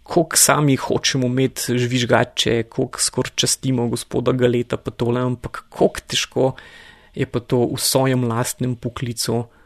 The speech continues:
majhen odpreti, iz različnih razlogov. Recimo ta, ta trdovratnost me je majčkeno presenetila, da ne glede na to, koliko stvari poslabšaš, koliko je resno, koliko bi se res, res, res mogli začeti malo drugače pogovarjati o teh rečeh, um,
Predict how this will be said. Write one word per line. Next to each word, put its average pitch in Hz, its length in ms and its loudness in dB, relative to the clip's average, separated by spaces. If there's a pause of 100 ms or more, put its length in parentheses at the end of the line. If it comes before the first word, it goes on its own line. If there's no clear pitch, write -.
majhen 123 420 -2
odpreti, - 580 -6
iz 170 140 2
različnih 185 580 4
razlogov. 117 460 -2
Recimo 170 340 -2
ta, 208 220 6 (800)
ta - 140 4
trdovratnost 139 760 6
me 123 120 -2
je 120 80 -2
majčkeno 123 400 -2 (200)
presenetila, 127 720 0
da 123 180 0
ne 170 200 6
glede 190 220 6
na 185 120 2
to, 147 140 -2
koliko - 380 -6
stvari 151 380 -2
poslabšaš, - 680 -2
koliko - 320 -2
je 139 160 6
resno, 127 500 2 (460)
koliko 165 200 -4
bi 156 100 -2
se - 240 -4
res, 165 340 0
res, 160 240 0
res 156 220 2
mogli 143 260 2
začeti 127 420 -2
malo 123 160 -2
drugače 127 380 -4
pogovarjati 123 480 -4
o 151 40 -16
teh 123 200 -6
rečeh, 123 440 0 (640)
um, 120 480 -2